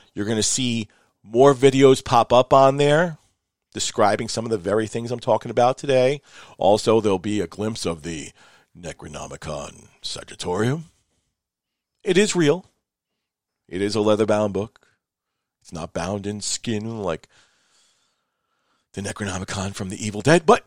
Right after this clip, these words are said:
it is a leather-bound book, handwritten.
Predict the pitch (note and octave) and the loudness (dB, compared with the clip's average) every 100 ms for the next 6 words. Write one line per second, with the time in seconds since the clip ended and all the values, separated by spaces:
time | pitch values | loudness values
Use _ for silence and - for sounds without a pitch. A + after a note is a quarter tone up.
0 | - A#3+ - - F3+ F3 F3+ F#3 F#3+ F#3+ | -10 -12 -12 -4 0 0 -2 -10 -16 -14
1 | - - _ _ _ C#3 C#3 C3 C3 B2+ | -14 -14 _ _ _ -14 -10 -8 -6 -6
2 | A2+ G2+ - - _ - F#2 F#2 F2 E2+ | -4 -8 -8 -20 _ -14 -10 -10 -10 -14
3 | - | -16